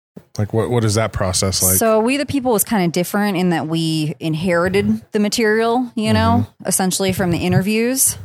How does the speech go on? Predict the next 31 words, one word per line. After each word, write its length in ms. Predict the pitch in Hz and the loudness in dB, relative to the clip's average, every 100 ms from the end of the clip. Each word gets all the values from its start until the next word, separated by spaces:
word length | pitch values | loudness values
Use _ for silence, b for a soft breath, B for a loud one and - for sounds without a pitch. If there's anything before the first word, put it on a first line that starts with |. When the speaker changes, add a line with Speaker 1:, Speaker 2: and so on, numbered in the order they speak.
| - | -8
Speaker 2:
So 380 | - 185 165 160 | -2 2 2 2
that 140 | 165 | 2
was 100 | 165 - | 0 0
us 200 | 160 - | 0 -2
just 200 | 170 - | -4 -2
back 260 | 160 147 160 | -2 0 -4
and 120 | 151 | -4
forth, 480 | 160 151 147 147 _ _ - | -2 -2 -4 -8 _ _ -2
kinda 140 | 165 156 | 0 0
making 300 | 151 156 160 | 0 -2 0
decisions, 760 | - 156 156 147 143 143 - _ | 0 0 -2 -2 -2 -2 -2 _
cutting 300 | - 165 147 143 | -4 -2 -2 -4
and 80 | |
pasting. 680 | 143 143 139 - 135 135 147 _ _ _ _ _ _ - | -4 -4 -4 -4 -4 -4 -6 _ _ _ _ _ _ -18
For 140 | - 175 | -6 -6
the 60 | |
quote 540 | - - 214 185 175 - | -4 0 2 2 2 0
and 180 | 165 156 | -4 -2
for 320 | 170 156 135 | -2 -2 -2
X 220 | - - - | -2 -4 -2
Y, 480 | 165 170 139 131 135 | 0 2 2 0 -2
which 180 | 151 | -4
we're 120 | 165 151 | -4 -4
working 300 | 156 - 147 | -4 -4 -2
on 160 | 143 | -2
right 220 | 139 135 - | -2 -4 -2
now, 560 | 220 185 147 135 147 _ _ _ _ _ _ _ _ _ - | 0 2 2 0 -2 _ _ _ _ _ _ _ _ _ -12
he 560 | - 233 226 220 196 - | -2 0 2 2 0 -4
wrote 400 | 190 185 175 - | -2 2 2 2
those 220 | 170 170 | -2 -2
pieces. 880 | - 147 - 135 131 131 147 - | -2 -2 -2 -2 -2 -2 0 -2